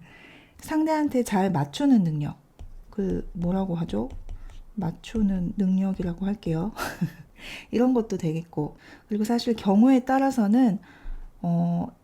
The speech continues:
약간 부정적으로 얘기를 하면 기회주의적인, 기회 포착에 능한, 타이밍을 잘 알고 타이밍을 잘 잡는 이런 능력도 되겠죠.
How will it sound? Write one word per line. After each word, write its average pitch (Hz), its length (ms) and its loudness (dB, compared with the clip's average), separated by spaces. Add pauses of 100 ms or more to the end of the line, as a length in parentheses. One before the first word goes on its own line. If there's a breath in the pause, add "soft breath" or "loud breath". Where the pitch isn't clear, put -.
약간 349 360 0
부정적으로 220 500 4
얘기를 190 360 2
하면 208 840 4
기회주의적인, 240 1600 2 (100)
기회 302 480 2
포착에 277 560 0
능한, 175 460 0 (520 soft breath)
타이밍을 285 680 2
잘 196 360 0
알고 170 460 2
타이밍을 254 540 4
잘 175 460 -2
잡는 180 480 2 (100)
이런 311 320 2
능력도 190 460 2
되겠죠. 190 560 -4